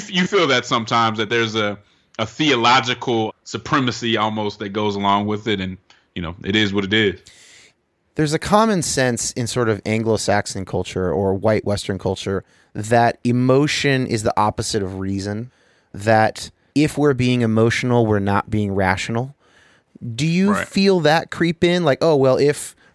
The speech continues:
Speaker 2: the congregation is yelling amen, if the orator is, is giving a rousing speech, then we're losing some truth." Is that kind of what it feels like?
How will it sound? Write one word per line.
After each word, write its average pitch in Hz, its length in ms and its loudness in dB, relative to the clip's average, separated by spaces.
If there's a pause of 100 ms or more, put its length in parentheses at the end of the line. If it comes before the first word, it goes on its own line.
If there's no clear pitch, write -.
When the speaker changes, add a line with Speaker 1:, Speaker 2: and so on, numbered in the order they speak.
Speaker 2:
the 120 80 0
congregation 160 720 2
is 107 320 -2
yelling 131 500 2
amen, 120 800 2 (380)
if 120 220 0
the 113 560 2 (420)
orator 127 640 6
is, 104 260 -2 (220)
is 101 220 0 (140)
giving 123 280 2
a 110 140 4
rousing 113 560 2
speech, - 540 -4 (320)
then 131 360 0
we're 131 220 4
losing 127 1000 2
some 113 480 0
truth." 147 560 -4 (320)
Is 123 100 -2
that 156 220 2
kind 170 200 2
of 160 300 -2
what 143 180 2
it - 80 -4
feels 147 280 0
like? - 340 -2